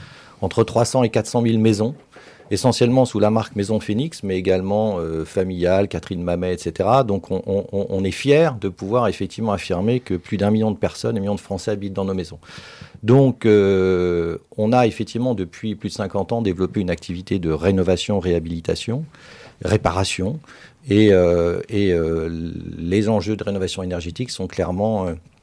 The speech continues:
un des quatre axes, euh, que nous, euh, que nous traitons au même titre que le maintien à domicile des seniors,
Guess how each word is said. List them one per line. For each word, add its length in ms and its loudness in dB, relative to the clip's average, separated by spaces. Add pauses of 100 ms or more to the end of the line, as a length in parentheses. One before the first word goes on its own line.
(480)
un 140 2
des 140 2
quatre 360 0
axes, 420 -2 (100)
euh, 380 0
que 100 0
nous, 280 0
euh, 260 2
que 120 -2
nous 120 -2
traitons 500 -2
au 100 -4
même 160 -2
titre 280 -6
que 120 -2
le 240 0
maintien 340 -2
à 40 -2
domicile 440 -6
des 100 -6
seniors, 640 2